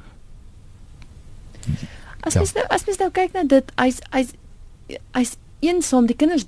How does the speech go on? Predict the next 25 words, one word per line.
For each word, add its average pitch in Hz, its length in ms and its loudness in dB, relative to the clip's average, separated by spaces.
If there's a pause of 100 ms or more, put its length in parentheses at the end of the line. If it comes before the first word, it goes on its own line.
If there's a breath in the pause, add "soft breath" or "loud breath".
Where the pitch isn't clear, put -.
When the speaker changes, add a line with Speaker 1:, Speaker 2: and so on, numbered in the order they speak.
(120)
Speaker 1:
doen 180 160 4
nie 294 120 10
noodwendig 190 440 4
iets - 160 -8
aan 180 80 -2
hom 175 120 -2
nie, 190 120 -2
maar 190 160 0
bloot 196 240 4
net 302 80 6
die 262 100 4
feit 226 280 0
dat 220 100 -2
hulle 208 180 2
nie 233 140 8
daar 175 320 6
is - 160 -2
nie 185 140 0
en 175 100 2
nie 180 120 2
wil 214 180 4
kuier 220 560 4
nie, 160 240 -2 (500 loud breath)
het 247 240 4
tog 294 240 2